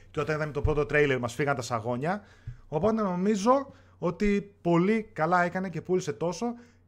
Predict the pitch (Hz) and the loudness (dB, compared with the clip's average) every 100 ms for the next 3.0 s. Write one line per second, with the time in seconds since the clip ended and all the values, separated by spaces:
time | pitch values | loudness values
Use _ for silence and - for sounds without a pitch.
0 | _ 233 196 190 214 240 226 233 214 220 | _ 2 2 4 2 0 0 -2 0 -2
1 | 214 240 247 240 - 202 196 214 220 208 | 0 0 -2 -6 -6 -6 -2 -4 -4 -2
2 | 220 214 214 208 175 170 147 147 233 | 0 0 -2 -4 -4 0 0 2 0